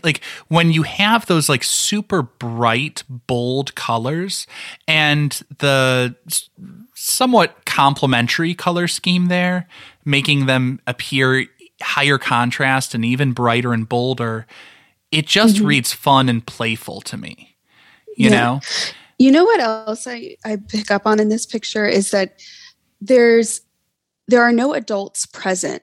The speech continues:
Speaker 2: but there's the indication of the presence of adults by these kids wearing their safety jackets. C-, a couple of them have their safety jackets on, and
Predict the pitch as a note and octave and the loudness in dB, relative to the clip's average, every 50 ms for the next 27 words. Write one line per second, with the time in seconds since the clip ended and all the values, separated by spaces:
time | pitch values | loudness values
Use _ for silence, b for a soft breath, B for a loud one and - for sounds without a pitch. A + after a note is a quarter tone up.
0 | _ _ _ - G#3+ G3+ A3+ A3 A3 A3 G#3+ - - A3 - - G#3 A3 G#3 A#3 | _ _ _ -4 -2 0 2 2 2 2 0 -2 -4 -6 -4 -2 -4 -2 -2 -4
1 | A#3 - - A3+ A3 G#3+ - - A3+ G#3+ G3+ - - F3+ - - - F#3 F3+ F3+ | -6 -4 -4 -4 -4 -4 -4 -6 -6 -6 -6 -6 -8 -10 -10 -6 -2 -2 -2 0
2 | - G#3 G#3+ - - A3+ G#3+ A#3 G#3+ - A#3 A#3 A#3+ - - _ - - - - | 0 0 0 0 0 2 2 0 0 2 -2 -2 -2 -4 -8 _ -14 -14 -14 -14
3 | - - - - _ G3 G3+ F#3+ G3 G3 F#3 - - - G3+ F#3+ F3+ - G#3 G3+ | -16 -16 -16 -4 _ 0 0 0 0 -4 -4 -6 -4 -4 -4 -4 -4 -4 -2 -2
4 | G3 G3 F#3+ F#3+ F#3+ F#3 F3+ F3+ _ _ F#3 G3 - - - F#3 F3+ F#3+ - - | 0 0 0 0 -2 -4 -6 -10 _ _ -8 -8 -6 -6 -4 -4 -4 -4 -6 -10
5 | G#3 G3 - A3 G#3+ A3 A3 - - A3+ A3+ - - - - A3+ - A3 A3+ - | -8 -4 -2 -2 -2 -2 -2 -2 -2 -2 -2 -2 -6 -2 -2 -2 -2 -2 -4 -6
6 | A3 - A3+ G#3+ G#3+ G#3+ A#3 F#3+ F#3+ G3+ G#3 - - F#3+ F#3 - G3 - G#3 G3+ | -6 -4 -2 -2 -2 -2 -2 -4 -6 -6 -8 -6 -8 -10 -10 -8 -6 -4 -4 -4
7 | G3+ - G#3 - A3 G3+ G3+ G3+ G3+ G3+ G3+ G3 - - - | -4 -6 -8 -2 0 0 2 2 0 0 -2 -4 -4 -8 -10